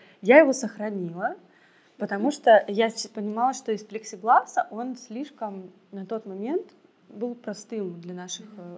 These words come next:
Speaker 1: э, коллекций. Что у нас было много анималистичных тогда коллекций: ботаника, э, из цв-, из цветов, э, или там, э, жив-, из животных. А это была такая, такая суперпростая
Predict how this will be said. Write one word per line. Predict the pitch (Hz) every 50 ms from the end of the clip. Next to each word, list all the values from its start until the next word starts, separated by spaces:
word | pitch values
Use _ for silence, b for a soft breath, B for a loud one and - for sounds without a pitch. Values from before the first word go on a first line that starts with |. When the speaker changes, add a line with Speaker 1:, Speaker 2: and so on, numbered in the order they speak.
| - -
Speaker 1:
э, | 185 180 175 175
коллекций. | - 185 185 254 320 - - - 160 - _ _ _ _ - 214
Что | - - - 196
у | 196
нас | 202 202 202 196
было | 190 196 190 190
много | 196 196 202 202 196 190 185 180
анималистичных | 175 185 190 196 196 196 196 196 - - 226 - - 185 175 175 -
тогда | 180 175 175 175 175 175 170 175 - _
коллекций: | - 196 185 180 175 180 - - 180 170
ботаника, | 175 175 175 - 208 247 285 330 330 302 277 - 247 233 226 214 214 b b b b b b -
э, | - 185 180 175
из | - - 190 175 -
цв-, | - - 185 170 -
из | - 202 -
цветов, | - - 190 180 180 190 185 185 185 180 180 - -
э, | 180 180 175 180 175 170 180
или | 175 170 175
там, | 175 175 175 170 165 170 175 175 175 170 170 170 170 185 - -
э, | 190
жив-, | 185 170 190 175 175 175
из | 202 160 160
животных. | 190 175 175 208 294 359 349 302 226 - b b b b b
А | b 196 233
это | 320 - 415
была | 320 262 285
такая, | 277 277 - - 247 247 226 208 196 - _ _ _ _ _ _ _ _
такая | - - - 208
суперпростая | - - - 302 302 - - - - 196 190 - - 208 208 202 202